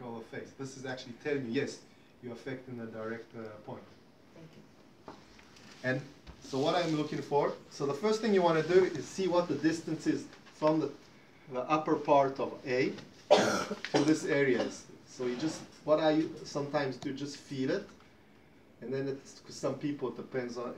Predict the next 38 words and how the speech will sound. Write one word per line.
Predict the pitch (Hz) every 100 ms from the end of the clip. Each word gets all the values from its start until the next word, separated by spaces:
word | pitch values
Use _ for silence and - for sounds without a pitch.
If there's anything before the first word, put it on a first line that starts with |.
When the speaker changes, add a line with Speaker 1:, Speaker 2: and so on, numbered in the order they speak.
| 123
Speaker 1:
if | -
it's, | 104 - 123
uh, | 113 107 -
further | 131 135 131
apart | 120 - 127 120 117 -
or | -
closer | - 135 135 117
apart. | 110 110 110 107 -
Once | 131 135
I | 131
felt | 117 - 147 151 -
it, | 113 - - - 117
I |
know | 123 139 139
that | 131
number | 131 120 110
twelve | - 143 127
sits | - - 135 - -
on | 143 139 131
the, | 117 117 135
on | 131 123
the, | 120 110 110 107 104 - - - - - - - - 117
the | 113
sutures | - 139 135 139 - 123
of | 110
the | 110
bone, | 107 113 - - - - -
where | 113
the | 107
bone | 107 120 117 113
connects, | - 120 117 - 135
where | 123
the | 117 - - - -
frontal | 143 131 123
and | 117
the | 110
parietal | 123 120 120 113
meet. | 110 165